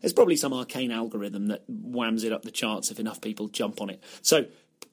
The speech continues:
by all means, send me some supportive cash. But if you don't want to do that, please continue reviewing it, sharing it with your friends, and grabbing their iPhones or Android devices from their sweaty fists,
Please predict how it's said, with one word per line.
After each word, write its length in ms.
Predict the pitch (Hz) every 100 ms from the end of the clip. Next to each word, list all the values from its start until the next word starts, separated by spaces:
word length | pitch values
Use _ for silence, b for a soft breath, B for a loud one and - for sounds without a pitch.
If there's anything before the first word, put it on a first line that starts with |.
| _
by 180 | 190 175
all 160 | 185 202
means, 420 | 190 180 165 -
send 200 | 208 180
me 100 | 165
some 160 | 151 135
supportive 420 | 120 135 123 113
cash. 360 | 123 113 - -
But 120 | 113
if 80 | 107
you 80 | 113
don't 180 | 143
want 140 | 123 113
to 80 | 104
do 120 | 107
that, 200 | 101 -
please 340 | - - 170
continue 460 | - 123 - 107 101
reviewing 400 | 98 110 143 131
it, 160 | 120 B B
sharing 420 | - - 170 156
it 60 | 127
with 100 | 110
your 80 | 110
friends, 400 | - 104 104 -
and 180 | 113 104
grabbing 440 | 131 156 135 131
their 140 | 120 110
iPhones 540 | 117 113 - 110 107
or 160 | 101 95
Android 300 | 110 107 107
devices 400 | 113 123 120 110
from 140 | 117
their 100 | 117
sweaty 320 | 107 - 135 110
fists, 400 | - 107 -